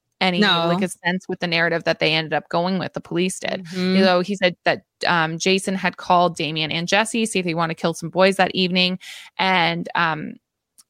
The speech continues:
Speaker 1: so the, the two Jessies, there's Charles Jason Baldwin, that's Damien's best friend. They're like glue, okay? He's Damien's shadow. Anywhere Damien went, he followed. He was small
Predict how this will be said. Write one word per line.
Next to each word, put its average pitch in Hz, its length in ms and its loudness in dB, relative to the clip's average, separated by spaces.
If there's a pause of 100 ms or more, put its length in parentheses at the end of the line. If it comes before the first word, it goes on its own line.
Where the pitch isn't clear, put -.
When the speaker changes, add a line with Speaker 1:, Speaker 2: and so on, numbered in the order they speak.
(140)
Speaker 1:
so 220 220 4 (200)
the, 190 260 0
the 196 160 -6
two 277 680 2
Jessies, - 500 -2 (300)
there's 190 240 4 (360)
Charles 226 440 2
Jason 214 380 0
Baldwin, 170 400 2
that's 180 240 -2
Damien's 180 460 4
best 175 300 -2
friend. 123 440 -2
They're 180 120 6
like 165 200 2
glue, 175 360 0 (100)
okay? 170 260 2
He's 175 420 -4 (240)
Damien's 180 460 2
shadow. - 380 0
Anywhere 180 300 2
Damien 175 380 0
went, 170 220 -4
he 175 160 -2
followed. - 500 2 (340)
He 202 120 4
was 170 180 0
small 196 560 4